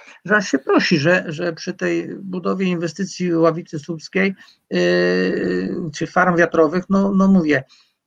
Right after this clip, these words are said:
tym bardziej, że mówię, już widzą, widzę, czy, czy te możliwości, czyli da-, rozbudowa szóstki, e, drogi S sześć, by, e, dzisiaj Ustka buduje,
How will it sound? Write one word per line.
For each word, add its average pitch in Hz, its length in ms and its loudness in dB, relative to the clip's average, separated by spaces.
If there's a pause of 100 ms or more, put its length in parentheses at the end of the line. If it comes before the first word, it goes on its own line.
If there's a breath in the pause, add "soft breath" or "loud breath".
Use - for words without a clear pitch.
tym 185 120 0
bardziej, 226 260 0
że 214 100 2
mówię, 196 280 2
już 202 300 0
widzą, 175 500 2
widzę, 160 540 0 (420 soft breath)
czy, 151 160 -6
czy 160 200 -6
te 170 120 0
możliwości, 165 640 -2
czyli 156 260 -2
da-, 170 180 -2 (140)
rozbudowa 165 680 0
szóstki, 156 520 -4 (420 soft breath)
e, 151 120 0
drogi 160 360 0
S 160 180 0
sześć, 190 560 2
by, 151 540 2 (380)
e, 139 40 -6
dzisiaj 170 340 -4
Ustka 190 380 -2
buduje, 156 600 2